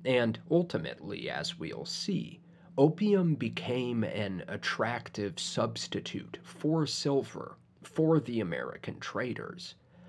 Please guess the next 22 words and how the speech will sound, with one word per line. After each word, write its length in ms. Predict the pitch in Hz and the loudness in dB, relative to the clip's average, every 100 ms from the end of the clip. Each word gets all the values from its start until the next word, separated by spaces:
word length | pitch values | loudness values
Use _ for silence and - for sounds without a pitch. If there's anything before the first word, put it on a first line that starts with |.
| - | -16
one 400 | - 127 151 175 | 0 6 8 8
that 300 | 160 123 - | 6 4 2
would 220 | 117 113 110 | 0 0 0
lead 560 | 110 120 143 151 143 - | 0 2 4 4 2 -4
to 420 | - 120 113 104 | -2 2 2 0
unbelievable 1040 | - 151 175 165 127 120 131 143 120 95 87 | 4 6 6 6 4 2 0 2 2 2 -2
profits 800 | - 120 117 117 - 55 - | -2 2 2 0 -4 -6 -6
for 260 | - - 73 | -8 -4 -4
a 120 | 55 | -6
few 480 | - - 127 120 113 | -10 -8 -2 0 0
select 640 | 110 - 87 65 67 - | -2 -4 -4 -4 -6 -10
firms. 800 | - - 104 82 57 - - - - _ _ _ _ _ _ _ _ _ | -16 -6 -4 -2 -6 -10 -12 -14 -16 _ _ _ _ _ _ _ _ _
So 200 | - 147 | 4 4
first, 540 | - - 185 160 - - | 4 2 4 4 0 -10
furs 600 | - - 165 151 135 - | -2 4 8 8 6 4
were 140 | 104 | -2
seen 560 | 98 - - 165 143 127 | -2 0 2 4 4 2
as 440 | 98 110 104 - | 0 -2 -2 -6
the 300 | - 113 107 - - 113 | -6 -4 -4 -6 -14 -6
ideal 720 | 117 120 135 117 131 113 107 | 0 2 0 0 0 2 2
silver 640 | 92 - 135 113 110 - 73 | -2 -2 2 2 2 -2 -6
substitute. 920 | - - 123 - - - - 52 - | -4 -2 -2 -4 -10 -10 -8 -10 -12